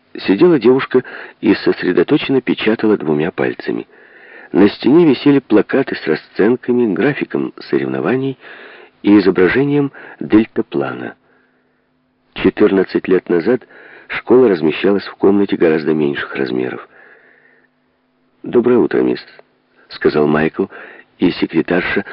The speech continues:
оторвалась от машинки. «Мне нужен Дэвид Калли».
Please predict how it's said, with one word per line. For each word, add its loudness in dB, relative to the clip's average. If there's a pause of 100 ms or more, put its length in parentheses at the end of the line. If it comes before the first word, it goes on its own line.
оторвалась -2
от -8
машинки. -6 (520)
«Мне 4
нужен 2
Дэвид 2
Калли». -4